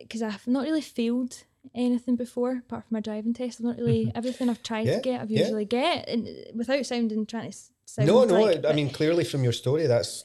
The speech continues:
Speaker 3: obviously true.
Speaker 1: Mm-hmm. So I thought, "I'm gonna put myself out there," and for s-, the next seven days, um, I'll try and get rejected. Only one, two things will happen. You'll either get rejected every day and get a sort of a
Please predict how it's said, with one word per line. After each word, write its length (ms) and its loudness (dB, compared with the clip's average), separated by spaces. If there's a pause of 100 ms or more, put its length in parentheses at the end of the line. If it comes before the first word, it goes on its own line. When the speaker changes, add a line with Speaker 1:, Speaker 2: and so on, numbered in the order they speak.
(120)
Speaker 3:
obviously 420 -4
true. 320 -8
Speaker 1:
Mm-hmm. 240 6 (920)
So 120 -4
I 40 -4
thought, 160 -2
"I'm 60 -4
gonna 120 0
put 120 -4
myself 300 -4
out 160 -2
there," 240 0
and 260 0 (440)
for 100 -8
s-, 140 -10
the 160 0
next 260 -2
seven 300 -4
days, 560 -6 (200)
um, 500 -2 (180)
I'll 120 -6
try 600 -8 (260)
and 180 -6
get 180 -6
rejected. 480 -4
Only 240 -2
one, 400 -4 (380)
two 140 -4
things 240 -4
will 80 -10
happen. 680 -8
You'll 260 -6
either 440 -4 (340)
get 120 -4
rejected 400 -4
every 200 -4
day 180 -2
and 100 -2
get 160 -6
a 60 -12
sort 180 -8
of 60 -10
a 100 -12